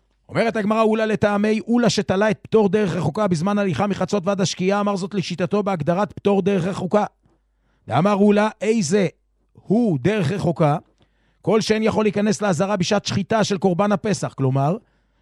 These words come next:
כל שעומד במקום שגם אם ילך משם לירושלים, בכל שעת השחיטה לא יגיע לעזרה.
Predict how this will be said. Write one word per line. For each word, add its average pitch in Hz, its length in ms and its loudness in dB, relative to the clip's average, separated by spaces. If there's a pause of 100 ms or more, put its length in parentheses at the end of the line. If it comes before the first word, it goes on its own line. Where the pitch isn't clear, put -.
(120)
כל 220 180 2
שעומד 202 380 0
במקום 196 360 -2
שגם 208 280 -2
אם 196 100 0
ילך 196 200 -4
משם 202 260 -2
לירושלים, 190 600 0 (460)
בכל 185 240 -2
שעת 170 220 -2
השחיטה 180 480 -2
לא 202 100 0
יגיע 202 300 -2
לעזרה. 214 480 0